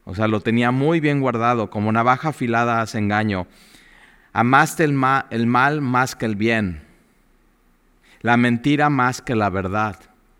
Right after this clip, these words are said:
Y acuérdate, cuando dice Sela, la Biblia es una pausa. Entonces, como para que medites en esto, amaste el mal, el mal más que el bien, la mentira más que la verdad. Por eso el cristiano tiene que amar el bien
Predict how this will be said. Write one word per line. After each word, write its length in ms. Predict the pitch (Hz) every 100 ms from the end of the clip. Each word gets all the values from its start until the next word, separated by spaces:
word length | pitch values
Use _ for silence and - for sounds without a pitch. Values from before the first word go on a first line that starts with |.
| _ _ _ 104
Y 40 |
acuérdate, 360 | 104 131 113 113
cuando 180 | 113
dice 220 | 123 127 135
Sela, 360 | - 120 120
la 120 | 113
Biblia 360 | 98 110 123 107
es 160 | 98 120
una 280 | 117 98
pausa. 440 | 110 110 98 85 76 - - -
Entonces, 440 | 101 120 120 113
como 280 | 117 110 104
para 200 | 107 107
que 120 | 120
medites 500 | 110 107 127 113 113
en 140 | 113 110
esto, 320 | 107 104 95 - -
amaste 500 | 107 110 131 143 -
el 80 | 139
mal, 360 | 127 127 139 -
el 160 | 110 107
mal 260 | 117 123 131
más 260 | 117 113
que 120 | -
el 60 | 104
bien, 360 | 101 107 117 113 - -
la 120 | 101
mentira 420 | 104 98 123 120
más 200 | 110 104
que 80 | 110
la 120 | 98
verdad. 300 | 101 123 123
Por 140 | 127
eso 120 | 131 151
el 80 |
cristiano 440 | 120 120 - 127 120
tiene 180 | 123 110
que 80 |
amar 400 | 107 110 120 123 -
el 160 | 101 95
bien 480 | 120 120 110 87